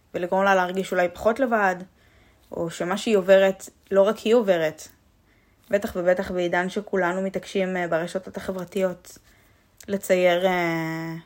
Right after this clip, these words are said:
תמונה שהכל תמיד פאן ו-, ו-, ו-, ובסדר. אז לא יודעת, אולי זה איזשהו שבריר של, אה, כנות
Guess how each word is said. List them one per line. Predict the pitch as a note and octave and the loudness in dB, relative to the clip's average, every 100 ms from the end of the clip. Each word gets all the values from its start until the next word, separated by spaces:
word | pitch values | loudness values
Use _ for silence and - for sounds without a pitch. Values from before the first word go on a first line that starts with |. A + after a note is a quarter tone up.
| _ | _
תמונה | - G3 F#3 F#3 | -6 -2 0 0
שהכל | - F#3+ - G3 | 0 -2 4 2
תמיד | G3 F#3 F#3+ F#3+ | 4 -2 -2 -4
פאן | - F#3 A3 G#3+ | -2 0 0 -2
ו-, | F3+ F3 F3 | -2 -4 -6
ו-, | F3+ F3+ F3+ F3+ | -8 -10 -10 -10
ו-, | F3+ F3+ F3+ | -12 -10 -10
ובסדר. | F#3 E3+ - F#3 G#3+ A3+ A3+ _ _ _ _ _ _ _ - | -8 -6 2 2 2 0 -4 _ _ _ _ _ _ _ -14
אז | E3+ E3 | -12 -10
לא | F3+ | -2
יודעת, | F3+ G3+ F#3+ | 0 0 -4
אולי | F#3+ F3 F3 | -4 0 0
זה | F3 | 0
איזשהו | F3 F3 F#3 F3 | -2 -2 -6 -4
שבריר | - F3+ G3 G3+ G#3 | -2 0 2 2 2
של, | A3 F#3+ | 2 4
אה, | F3 E3 E3+ E3 E3+ E3 _ _ _ _ _ _ _ | 2 0 -4 -6 -6 -10 _ _ _ _ _ _ _
כנות | - F#3+ A3 A3+ - | -4 -2 -2 -4 -8